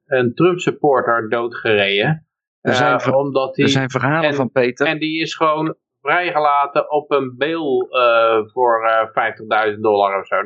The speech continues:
Speaker 1: het, het is helemaal uit balans.
Speaker 2: Er zijn
Speaker 1: Dus,
Speaker 2: verhalen van die mensen van zes januari dat er dus een hand is gebroken door de bewakers van een van die gevangenen die vervolgens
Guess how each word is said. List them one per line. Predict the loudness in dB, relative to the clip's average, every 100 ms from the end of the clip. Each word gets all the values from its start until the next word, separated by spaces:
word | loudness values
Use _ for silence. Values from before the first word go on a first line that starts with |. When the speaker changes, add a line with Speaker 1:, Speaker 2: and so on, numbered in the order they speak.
| -4
Speaker 1:
het, | -6 -8 -8 -12
het | -2
is | 0 2
helemaal | 0 2 0 0 0
uit | 0
balans. | 2 2
Speaker 2:
Er | 2
zijn | 0
Speaker 1:
Dus, | 0
Speaker 2:
verhalen | 0 2 2 0 0
van | -2 -2
die | 0
mensen | 0 0 -4
van | -4 -2
zes | -2 -2
januari | -2 0 0 0 0 -2
dat | -2 -2
er |
dus | -2 0
een | 0
hand | 0 -2 0
is | -2 0
gebroken | 0 0 0 -2 -2
door | 0 0
de | 0
bewakers | 0 0 0 -2 -2 -4 -4
van | -2 -2
een | 0 -2
van | -2
die | -2 -4
gevangenen | -6 -4 -2 -4 -6
die | -4 -6
vervolgens | -6 -2 0 0 -2 -2 -2 -4